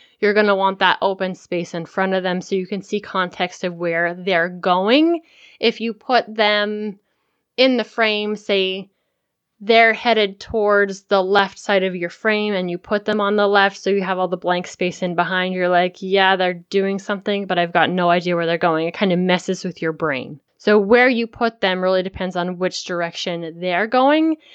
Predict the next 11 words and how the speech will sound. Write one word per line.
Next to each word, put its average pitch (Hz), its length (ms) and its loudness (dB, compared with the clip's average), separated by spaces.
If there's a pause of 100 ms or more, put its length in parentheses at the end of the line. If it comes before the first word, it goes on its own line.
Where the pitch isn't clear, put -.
(220)
And 214 160 2
if 196 200 -2
you 202 280 -4
want 185 580 -6 (420)
all 240 220 6
their 233 160 2
body, 208 460 2
part 220 320 -2
of 208 140 -4
their 196 140 -2
body 180 680 -2